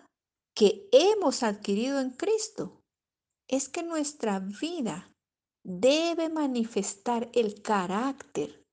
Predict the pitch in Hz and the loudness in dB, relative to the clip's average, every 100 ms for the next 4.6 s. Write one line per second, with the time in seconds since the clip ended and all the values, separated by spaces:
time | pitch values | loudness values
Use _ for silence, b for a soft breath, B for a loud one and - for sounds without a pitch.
0 | - 170 - - 156 - - - _ _ | -8 -6 -6 -6 -6 -8 -16 -20 _ _
1 | _ _ _ B B B B B B - | _ _ _ B B B B B B 0
2 | 196 208 214 254 285 294 294 B B - | 2 2 0 -2 -2 -4 -4 B B -10
3 | - 240 220 196 190 185 180 175 185 170 | -6 -2 2 2 2 -2 -4 -10 -12 -12
4 | - 220 240 170 185 | -4 -2 0 -4 -10